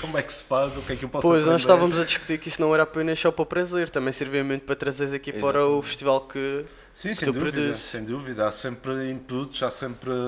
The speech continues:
Speaker 1: algo que nós vemos que depois acabamos por adaptar à nossa realidade aqui da Madeira e do Summer Opening. Ah, mas aprende-se muito. Epá, já fui, ah, ao Sonar, em Barcelona, por exemplo. Ah, pá, os, os festivais em Portugal,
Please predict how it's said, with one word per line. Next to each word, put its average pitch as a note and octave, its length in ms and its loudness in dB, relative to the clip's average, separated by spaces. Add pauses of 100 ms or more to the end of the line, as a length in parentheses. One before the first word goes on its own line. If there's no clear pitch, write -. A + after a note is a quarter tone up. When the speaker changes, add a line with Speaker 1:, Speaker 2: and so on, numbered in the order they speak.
(340)
Speaker 1:
algo A#2 200 -6
que - 60 -14
nós A#2 180 -8
vemos B2 260 -10
que - 80 -20
depois B2 180 -10
acabamos B2+ 360 -8
por B2 160 -10
adaptar A#2+ 380 -4
à A2 80 0
nossa G#2+ 240 -6
realidade A2 480 -6
aqui A2 100 -10
da G2+ 100 -14
Madeira G#2+ 300 -6
e - 40 -10
do G#2+ 100 -14
Summer G#2+ 300 -12
Opening. C3 320 -10 (560)
Ah, C3+ 460 2
mas A#2+ 200 -6
aprende-se B2 380 -6
muito. D3 220 -10
Epá, G#2+ 180 -4
já G#2+ 160 -2
fui, B2+ 580 -6 (600)
ah, B2 840 0
ao A#2+ 120 -6
Sonar, C3+ 480 0
em B2 80 -2
Barcelona, B2 580 -4
por A#2 140 -12
exemplo. B2 720 -8 (520)
Ah, A2+ 600 -6
pá, G#2 180 -4
os, A2 140 -12
os A#2+ 200 -8
festivais A2+ 400 -6
em A#2+ 80 -8
Portugal, A2+ 720 -4